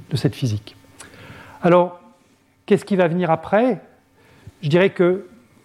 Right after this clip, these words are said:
avec les manipes d'atomes froids, on a quand même exploré beaucoup de cette physique à trois corps. On a,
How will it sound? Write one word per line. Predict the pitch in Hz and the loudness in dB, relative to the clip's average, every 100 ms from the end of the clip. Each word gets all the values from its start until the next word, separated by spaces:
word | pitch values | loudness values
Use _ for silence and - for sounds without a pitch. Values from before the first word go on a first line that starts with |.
| - | -4
avec | 175 202 202 | 0 0 0
les | 185 | -2
manipes | 180 196 | 0 2
d'atomes | 170 170 165 | 0 0 -4
froids, | - 196 | 0 0
on | |
a | 143 | 0
quand | - | -2
même | 147 | -2
exploré | - - 151 151 | -2 -4 -2 -2
beaucoup | 135 175 - 202 | 0 -2 0 0
de | 143 | 2
cette | - 139 | 0 -4
physique | - 143 160 156 - - - - | -2 2 2 0 -8 -20 -20 -6
à | 139 | -4
trois | - 139 | -2 -2
corps. | - 190 240 226 | 2 2 4 2
On | |
a, | 139 | -2